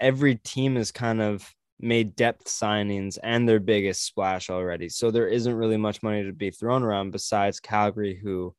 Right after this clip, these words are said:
put money aside for Tkachuk and Johnny Hockey, just made the Huberdeau signing of ten and a half.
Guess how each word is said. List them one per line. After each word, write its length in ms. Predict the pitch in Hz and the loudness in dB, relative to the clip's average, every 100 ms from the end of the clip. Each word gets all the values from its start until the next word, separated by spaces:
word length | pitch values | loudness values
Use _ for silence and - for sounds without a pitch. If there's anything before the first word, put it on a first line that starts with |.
| _ _ _ | _ _ _
put 180 | 135 117 | 0 2
money 300 | 117 110 110 | 2 2 0
aside 360 | 104 110 104 | -2 0 -2
for 520 | - - 120 113 98 - _ _ _ _ _ _ _ _ _ _ _ _ _ | -2 4 6 6 4 0 _ _ _ _ _ _ _ _ _ _ _ _ _
Tkachuk 400 | - 113 123 110 | -4 2 4 4
and 100 | 110 | 2
Johnny 260 | 107 104 104 | 2 2 2
Hockey, 640 | 110 110 104 110 101 98 - _ _ | 2 2 2 0 0 -2 -6 _ _
just 260 | - 113 - | -2 0 2
made 260 | 113 107 101 | 0 2 4
the 280 | 104 101 98 | 4 4 2
Huberdeau 500 | 127 113 113 107 104 | 0 2 4 4 4
signing 420 | 113 101 101 101 | 0 0 0 -4
of 100 | 95 | -4
ten 180 | 113 104 | -4 -2
and 120 | 101 | -2
a 40 | |
half. 460 | 98 107 98 92 | -2 0 0 -2